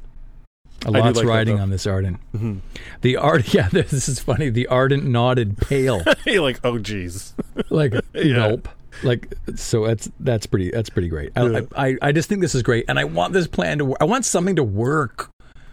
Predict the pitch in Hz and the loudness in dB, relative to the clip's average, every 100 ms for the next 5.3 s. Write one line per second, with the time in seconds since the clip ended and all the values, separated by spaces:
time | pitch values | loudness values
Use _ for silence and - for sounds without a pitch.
0 | - - - _ _ - - 139 160 180 | -20 -20 -20 _ _ -10 -2 0 2 0
1 | 180 202 185 180 170 131 110 123 151 131 | 0 0 2 2 2 2 4 2 0 2
2 | 143 120 143 151 156 165 156 143 113 123 | 2 2 2 2 2 2 0 0 2 0
3 | - 120 110 104 107 104 - 110 104 - | 0 0 0 -2 -4 -4 -2 -2 -2 -2
4 | 104 101 - 107 104 107 101 98 - 101 | -2 -2 -2 0 0 0 0 -4 -2 -2
5 | 107 - - | -2 -4 -12